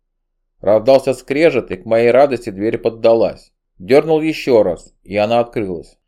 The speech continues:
Коридор административного сектора сохранился почти в первозданном виде. Лишь толстый слой пыли выдавал его возраст. Я медленно побрел по знакомым с детства местам, то и дело заглядывая в комнаты,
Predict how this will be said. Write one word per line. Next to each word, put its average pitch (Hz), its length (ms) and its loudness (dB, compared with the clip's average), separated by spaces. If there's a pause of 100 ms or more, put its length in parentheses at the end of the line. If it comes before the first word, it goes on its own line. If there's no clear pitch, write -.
(360)
Коридор 131 420 2
административного 135 920 -2
сектора 160 460 -4
сохранился 117 640 -4
почти 110 420 -8
в - 60 -20
первозданном 113 800 -2
виде. 107 460 -14 (300)
Лишь 110 200 -8
толстый 165 380 0
слой 147 260 -2
пыли 147 320 -4
выдавал 104 500 0
его 110 280 -2
возраст. 90 500 -8 (1040)
Я 110 220 0
медленно 135 500 -2
побрел 113 420 0
по 117 160 -6
знакомым 107 640 -4
с 92 40 -16
детства 107 320 -6
местам, 104 680 -6
то 95 120 -8
и 92 140 -6
дело 113 360 0
заглядывая 104 640 -2
в - 100 -8
комнаты, 101 680 -2